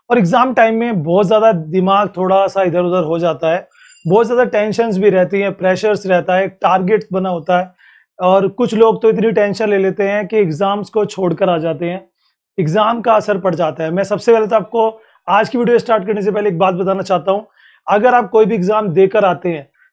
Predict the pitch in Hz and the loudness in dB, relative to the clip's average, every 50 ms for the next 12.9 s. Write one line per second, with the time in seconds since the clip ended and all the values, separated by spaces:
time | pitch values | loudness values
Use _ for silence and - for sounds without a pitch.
0 | _ - 220 196 220 240 254 208 240 240 190 165 160 214 208 214 220 190 - 233 | _ -2 -2 0 0 0 0 0 0 -2 -2 -2 0 0 0 -2 -2 -4 -2 -2
1 | 208 196 196 202 196 185 196 180 190 214 - - - - 233 185 - - 233 214 | -2 -2 -2 -2 -4 -2 -2 0 0 0 0 -2 -4 -8 -10 -10 -6 -2 0 0
2 | 214 202 190 185 180 180 185 220 196 185 180 190 190 185 - - 165 151 147 143 | 0 0 -2 -4 -4 -4 -4 -4 -4 -4 -2 -2 -4 -4 -4 -4 -4 -4 -4 -6
3 | 151 180 - 214 214 185 208 214 202 185 196 180 165 214 202 160 165 190 190 208 | -6 -6 -2 -2 -2 0 0 0 0 0 -2 -4 -4 -4 -4 -2 -2 -4 -4 -6
4 | 190 190 202 196 190 185 190 190 175 190 202 190 - _ _ _ _ _ _ _ | -6 -6 -6 -6 -6 -4 -4 -2 0 0 0 -2 -6 _ _ _ _ _ _ _
5 | - 226 208 214 220 214 208 214 214 214 208 208 208 - 208 196 185 151 208 202 | 0 2 2 2 2 0 0 -4 -6 -4 -2 -2 -2 0 0 -2 -2 0 2 2
6 | 190 185 190 185 190 190 - _ _ _ _ _ - 220 208 202 208 202 202 214 | 4 4 2 2 0 -2 -6 _ _ _ _ _ 0 2 4 4 4 2 0 -4
7 | 208 208 208 214 208 208 202 190 190 190 202 190 202 190 185 151 202 196 185 185 | -6 -6 -4 -4 -4 -4 -4 -2 -2 -2 -2 -2 -2 -2 -2 0 0 0 2 2
8 | 185 180 185 202 165 208 208 214 202 196 190 196 196 - 202 190 190 202 185 165 | 0 0 -2 -6 -6 -6 -4 -4 -2 -2 -2 -2 -4 -6 -6 -2 -2 0 0 0
9 | 185 185 196 196 196 185 180 185 185 - _ - - _ - 190 185 - 262 233 | 0 0 0 -2 -2 -2 -4 -6 -8 -14 _ -20 -20 _ -12 -12 -6 -2 0 0
10 | 214 208 180 226 190 165 185 185 180 185 196 180 160 156 139 196 226 208 254 269 | 2 2 0 -2 0 0 0 0 -2 -2 -6 -6 -4 -4 -4 -2 -2 -2 -2 -4
11 | 247 - 247 240 226 185 - 220 165 208 190 170 165 143 196 262 226 208 214 220 | -4 -2 -2 -2 -2 0 -2 -4 -2 -2 -2 -2 -2 -4 -4 -4 -2 0 0 0
12 | 240 202 175 190 190 190 220 240 220 202 202 202 226 226 208 170 147 | 0 -2 -4 -6 -6 -8 -8 -8 -6 -6 -4 -4 -4 -4 -4 -6 -6